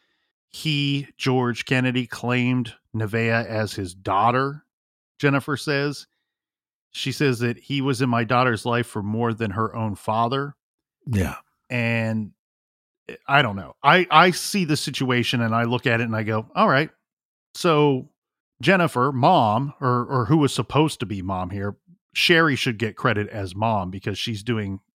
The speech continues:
Speaker 1: the motherly duties and, and actually caring for the child and providing a shelter and food
Speaker 2: Right.
Speaker 1: for Nevaeh." But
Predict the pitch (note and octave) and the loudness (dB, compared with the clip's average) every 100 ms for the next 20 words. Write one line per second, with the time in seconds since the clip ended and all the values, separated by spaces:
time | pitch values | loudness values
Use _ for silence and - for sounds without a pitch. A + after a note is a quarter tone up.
0 | _ G#2+ G#2+ A2 G#2 G2+ G2 F#2 F2 G2+ | _ -4 0 0 -2 -6 -8 -10 -12 -8
1 | A#2+ A#2 A2+ F#2+ G2 F#2+ F2+ - _ G#2 | -4 -2 -2 -6 -8 -8 -10 -12 _ -10
2 | G2 G2 G#2 F2+ - B2 A#2 G#2 - G2 | -8 -8 -12 -10 -6 -4 -4 -6 -8 -10
3 | - G#2+ G2 F#2+ F#2 G2 G#2+ G#2+ G2+ G2 | -6 -4 -4 -6 -8 -4 -2 -2 -4 -8
4 | _ _ _ _ _ _ - B2+ - C#3+ | _ _ _ _ _ _ -10 -4 2 2
5 | A2 - A2+ G#2+ G2+ - C#3 B2+ G#2 G2 | 2 0 0 0 -2 -2 -2 -2 -4 -8
6 | _ - D3 E2+ D2+ C3+ A2 G#2 G2 - | _ -10 -4 -4 -2 -2 0 -2 -6 -8
7 | _ - B2 G#2 G2 F2+ F#2+ _ _ _ | _ -4 -4 -2 -4 -4 -8 _ _ _
8 | _ - C3+ A#2 | _ 0 2 2